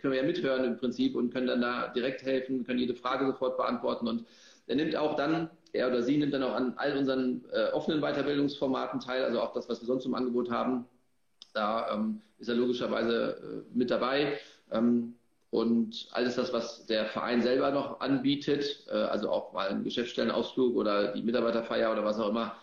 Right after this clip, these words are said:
ähm, da ist er im Prinzip auch genau integriert. Also wir sorgen dafür, dass die Integration, äh, auch in den Club, äh, dann hervorragend passt. Also im Prinzip eine Mischung aus sechs Monate Dauercoaching und sechs Monate, äh, Onboarding-Prozess. So eine Mischung ist es vielleicht.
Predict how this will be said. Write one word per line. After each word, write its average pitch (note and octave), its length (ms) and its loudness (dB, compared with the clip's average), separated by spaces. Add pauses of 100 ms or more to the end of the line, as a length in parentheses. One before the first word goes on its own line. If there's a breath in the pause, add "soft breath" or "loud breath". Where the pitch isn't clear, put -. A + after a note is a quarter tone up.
(220 soft breath)
ähm, G#2+ 240 4
da - 80 0
ist B2 120 2
er A#2+ 320 2
im A#2+ 120 0
Prinzip C3 300 0
auch C3 160 0
genau A2+ 200 2
integriert. G#2+ 500 0
Also G2 160 -2
wir A2 100 2
sorgen C3+ 320 2
dafür, C3 260 2
dass A#2+ 160 2
die A#2+ 80 2
Integration, A#2+ 720 2 (260 loud breath)
äh, G#2 80 0
auch G#2+ 220 0
in A2 80 0
den A2 100 0
Club, B2+ 280 -2 (260)
äh, G2 100 -10
dann G#2+ 180 0
hervorragend G#2 600 -2 (300)
passt. G2 180 -6
Also G#2 140 0
im B2 80 0
Prinzip D#3+ 480 0 (120)
eine C3+ 100 2
Mischung D#3+ 280 4
aus C3+ 500 -2 (320)
sechs C#3+ 220 0
Monate C#3+ 260 2
Dauercoaching F3 800 0
und D3+ 220 2
sechs D3+ 340 -4
Monate, C#3 1040 0
äh, - 240 -12
Onboarding-Prozess. G#2+ 1000 0
So A#2+ 80 0
eine A#2+ 180 4
Mischung B2 300 2
ist F#2+ 120 -2
es F#2 120 -12
vielleicht. F2+ 260 -10